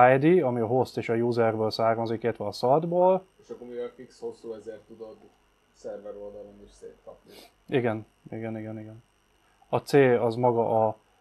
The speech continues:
Speaker 1: Sphinxnek a, a challenge-je, ez a, ez a blindolt jelszavad, illetve az egész digitálisan alá van írva egy, ö, általa, egy saját kliens oldali,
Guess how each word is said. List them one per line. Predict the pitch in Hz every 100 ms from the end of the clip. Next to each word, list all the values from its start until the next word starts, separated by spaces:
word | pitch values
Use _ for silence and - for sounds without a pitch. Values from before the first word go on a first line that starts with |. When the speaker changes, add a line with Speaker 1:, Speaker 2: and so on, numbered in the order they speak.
| _
Speaker 1:
Sphinxnek | - - 151 131 113 - 113 110
a, | 107 104 107 -
a | 113
challenge-je, | - 123 143 160 165 185
ez | 180 120
a, | 113 101 107 _ _ _
ez | 110
a | 110
blindolt | 120 120 120 113 107
jelszavad, | 113 113 123 165 151 170 175 - _ _ _ _ _ _
illetve | - 127 123 123
az | 123 127
egész | 131 120 117
digitálisan | 120 123 117 110 113 -
alá | 110 120 110
van | 110 110
írva | 117 120 120 123 123 120
egy, | 110 110 110
ö, | 110 110 110
általa, | 113 113 117 110 110 113
egy | 120
saját | - 123 113 107
kliens | - 120 110 104
oldali, | 113 110 107 110